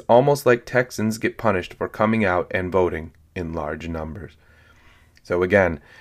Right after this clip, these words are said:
just like in Georgia, uh, Texas seems to be doing everything possible to make sure it's harder for, um, minorities and,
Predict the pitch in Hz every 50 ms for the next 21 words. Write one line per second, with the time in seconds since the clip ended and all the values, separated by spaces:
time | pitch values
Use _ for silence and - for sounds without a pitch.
0 | - _ - - 95 92 - 104 104 104 - 110 110 107 107 123 123 127 123 127
1 | 127 127 120 120 - _ _ _ _ _ _ _ _ _ - 90 90 87 87 -
2 | - 110 110 - - 120 123 110 - - - - - 117 113 110 107 107 - 117
3 | 98 104 101 95 107 101 104 104 104 101 101 107 120 120 - 131 127 123 - -
4 | - 127 120 120 117 - - 98 90 92 87 87 85 - _ _ _ - - -
5 | _ _ - 101 90 90 92 98 101 95 - - - 113 107 104 101 98 92 90
6 | - - 98 98 95 98 92 92 92 92 90 87 - - - 92 90 87 90 90
7 | 90 90 87 85 - - - - - - _ _ _ - 95 87 85 85 82 82
8 | 82 85 87 85 82 - _ _ - - - 85 85 87 87 90 92 92 92 90
9 | 92 92 90 90 92 92 85 82 90 85 85 85 85 80 -